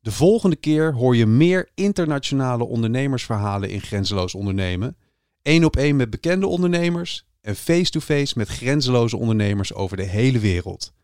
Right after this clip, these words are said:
Je kan sowieso alle podcasts van Grenzeloos Ondernemen terugluisteren in je favoriete podcastplayer. We hebben onder andere internationale ondernemersverhalen uit China,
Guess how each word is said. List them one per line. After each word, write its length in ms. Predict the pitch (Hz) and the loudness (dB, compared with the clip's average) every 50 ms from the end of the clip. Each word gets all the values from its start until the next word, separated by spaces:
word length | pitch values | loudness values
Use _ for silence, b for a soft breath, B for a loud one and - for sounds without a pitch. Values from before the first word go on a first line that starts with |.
| _ _ _ _ _ _ _ _ _ _ _ _ _ _ _ _ _ | _ _ _ _ _ _ _ _ _ _ _ _ _ _ _ _ _
Je 120 | - 120 | -8 -4
kan 160 | - 165 180 | 0 0 2
sowieso 440 | - 160 170 170 165 156 - 143 139 | 2 4 2 2 2 2 2 0 0
alle 320 | - - - 190 190 175 165 | 0 -2 -2 0 0 0 -2
podcasts 680 | - - 180 180 - - - 156 147 147 - - - | -2 -4 -6 -6 -4 -4 -2 0 0 0 -2 -4 -2
van 160 | - 135 131 | -2 -2 -2
Grenzeloos 460 | - - 135 135 127 131 131 127 127 - | 0 -2 -2 -2 -2 0 0 -2 -2 0
Ondernemen 520 | 123 127 120 120 117 113 117 113 110 - | 0 0 0 2 2 0 0 -2 -4 -6
terugluisteren 760 | - - 185 196 - 175 160 147 143 135 - - 127 131 127 | -4 -2 -2 -2 0 0 0 2 2 0 0 -2 -2 -4 -4
in 140 | - - 123 | -2 0 0
je 100 | 120 117 | 0 0
favoriete 500 | - - 120 123 117 117 120 120 - - | 0 0 0 0 0 0 -2 -2 -2 -4
podcastplayer. 960 | - - 160 156 - - 135 117 - - - 123 107 101 101 101 131 165 196 - _ _ _ _ _ _ _ _ _ _ | -4 -4 -4 -4 -2 -2 -2 -2 -2 -2 -2 0 0 0 0 0 -2 -4 -6 -10 _ _ _ _ _ _ _ _ _ _
We 60 | _ 117 | _ -2
hebben 140 | 117 117 123 | 0 2 2
onder 200 | 139 139 139 131 | 4 4 4 2
andere 360 | 143 156 160 156 123 120 - - _ | 2 2 0 0 0 -2 -4 -6 _
internationale 920 | - 185 196 190 - 175 160 160 151 143 - - 139 143 139 135 131 127 - - | -4 -2 -2 0 0 0 0 0 0 -2 -2 -2 -2 0 0 0 0 -2 -2 -2
ondernemersverhalen 1000 | 123 120 120 120 127 131 143 143 139 135 127 - - 120 120 120 120 120 120 | -2 0 0 0 0 0 0 0 -2 -2 -4 -4 -4 -2 0 0 0 0 -2
uit 180 | 101 104 101 - | -2 -2 -2 -2
China, 540 | - - - 202 196 190 185 175 170 170 | -2 0 0 0 0 0 0 -2 -4 -6